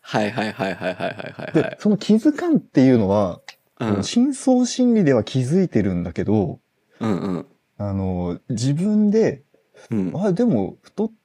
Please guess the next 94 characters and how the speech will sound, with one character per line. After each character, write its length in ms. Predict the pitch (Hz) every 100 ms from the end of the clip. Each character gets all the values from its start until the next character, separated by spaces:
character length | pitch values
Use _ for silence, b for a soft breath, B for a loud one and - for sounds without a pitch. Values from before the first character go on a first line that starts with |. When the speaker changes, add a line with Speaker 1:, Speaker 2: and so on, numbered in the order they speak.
| _ _ _ _
Speaker 2:
て 120 | 202
る 160 | 165 127
こ 140 | -
と 140 | 113 143
を 200 | 110 95
俺 140 | 127
は 180 | 160 160 160 _ _
た 160 | - 156
だ 80 | 104 85 - _ -
口 240 | - -
に 100 | 135
出 100 | 101
し 200 | 147 -
た 160 | _ 104
だ 240 | 85 95
け 200 | 98 120
で、 120 | 98 90
別 360 | - - 233
に 160 | 233 190
怒 440 | 175 131 190 523
る 120 | 453
こ 160 | - 147
と 120 | 143
じ 80 | 123
ゃ 60 | 101
な 160 | 101
く 140 | - 147
な 240 | 180 254
い？ 40 | 330
Speaker 1:
<laughs> 40 |
Speaker 2:
別 320 | 226 - -
に 80 | 220
そ 180 | 269 -
れ、 80 | 359
い 40 | - - -
や、 160 | 233
い 40 | -
い、 340 | 220 277 113
い 220 | 208 494
い 20 | 349
と 100 | -
か 100 | 107
悪 260 | 110 190
い 60 | 262
と 80 | 123
か 80 |
じ 80 | 107
ゃ 20 |
な 120 | 104 160
い 60 |
け 80 | 147
ん、 60 | 98
別 180 | 104 175
に 80 |
怒 380 | 143 107 117 311
る 80 | 339
こ 100 | 156
と 100 | 127
じ 80 | 104
ゃ 40 |
な 160 | 95 104
く 100 | 160
な 140 | 170
い？ 60 | 214
っ 20 |
て 340 | 208 _ -
い 180 | 135 127
う 60 | 127
意 80 | 135
識 280 | - -
で、 260 | 104 117 85
Speaker 1:
う 40 | 95
ん 20 |
う 40 |
ん 140 | 92 - 107
う 220 | 90 95
ん 20 |
う 20 |
ん。 20 | 104
Speaker 2:
俺 140 | 139
が 100 | 151
悪 280 | 135 127 185
い 60 |
こ 120 | 180 131
と 100 | 104
を 80 |
し 100 | 87
た 100 | -
っ 60 | 170
て 260 | - _ 110
い 80 | 107
う 100 | 98
の 120 | 90
を 280 | 92 95